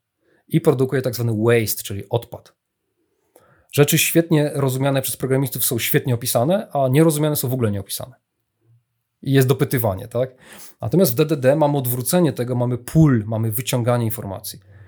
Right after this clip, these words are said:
Ja jako modelarz, osoba techniczna, może ja nie będę kodował c-, całego modelu, bo może to jest robota na parę iteracji czy parę miesięcy, to mój zespół będzie to robił. Ja, ja tylko przynoszę wiedzę do zespołu. Ja idę i dociągam sobie pull, ciągnę informacje. Jak nie wiem, idę i dopytuję, nie generuję waste,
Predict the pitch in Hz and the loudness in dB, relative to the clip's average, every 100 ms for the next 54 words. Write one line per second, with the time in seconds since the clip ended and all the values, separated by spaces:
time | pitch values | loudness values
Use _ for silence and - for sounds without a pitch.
0 | - - - 165 175 180 143 123 143 131 | -20 -20 2 6 6 4 0 2 2 2
1 | 101 - - 110 123 127 120 127 127 139 | 0 -6 -8 -8 -8 -8 -6 -6 -2 2
2 | 156 165 240 196 - 123 123 131 127 127 | 4 4 2 0 -2 0 0 -2 -4 -8
3 | 131 139 170 170 139 127 117 117 123 120 | -6 -4 -2 0 0 0 0 -2 -4 -6
4 | 123 127 123 123 127 120 120 117 113 113 | -6 -4 -2 -2 -2 -2 -2 -2 -2 -2
5 | 113 135 180 - 104 - 117 113 113 190 | 0 2 2 0 -8 -10 -6 -4 -2 0
6 | 165 - 117 117 117 170 180 120 113 110 | -2 -2 -4 -2 -2 -2 -4 -4 -4 -8
7 | 101 107 117 135 131 120 - 120 117 123 | -6 -6 -4 -4 -6 -6 -2 -2 0 0
8 | 160 127 113 107 98 - _ _ - - | 0 -2 -6 -8 -12 -14 _ _ -20 -20
9 | - - - 123 147 151 160 165 127 135 | -20 -16 0 0 2 0 0 -2 0 0
10 | 131 - 143 147 120 110 104 107 104 98 | 0 2 4 4 0 -2 -4 -8 -12 -6
11 | 156 156 120 113 - 151 123 110 117 107 | 0 2 2 -2 0 0 0 -4 -4 -6
12 | 98 - 107 131 143 156 151 139 131 123 | -6 -10 -4 -2 0 0 -2 0 0 0
13 | 127 127 - 117 110 117 120 127 165 139 | -2 -4 -6 -4 -2 0 0 2 2 2
14 | 113 117 107 - - | 2 2 0 -6 -6